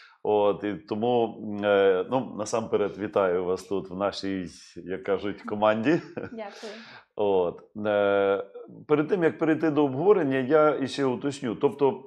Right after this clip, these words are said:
Speaker 1: е, ви вибрали тактику відкладеного призначення,
Speaker 2: Мгм.
Speaker 1: і, е, ця тактика не перейшла у призначення?
Speaker 2: Не перейшла.
Speaker 1: Тобто ви відмовились там на третій день після огляду,
Speaker 2: Так.
Speaker 1: так?
Speaker 2: Мгм.
Speaker 1: Чудово.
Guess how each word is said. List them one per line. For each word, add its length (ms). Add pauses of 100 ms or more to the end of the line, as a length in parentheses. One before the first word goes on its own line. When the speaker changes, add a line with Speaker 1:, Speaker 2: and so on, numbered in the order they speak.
(100)
Speaker 1:
е, 320
ви 280
вибрали 580
тактику 500
відкладеного 800
призначення, 760
Speaker 2:
Мгм. 220 (380)
Speaker 1:
і, 320
е, 260
ця 260
тактика 640
не 240
перейшла 600
у 220
призначення? 800
Speaker 2:
Не 220
перейшла. 400
Speaker 1:
Тобто 300
ви 140
відмовились 720
там 200
на 100
третій 400
день 260
після 320
огляду, 580
Speaker 2:
Так. 80
Speaker 1:
так? 360 (220)
Speaker 2:
Мгм. 280
Speaker 1:
Чудово. 520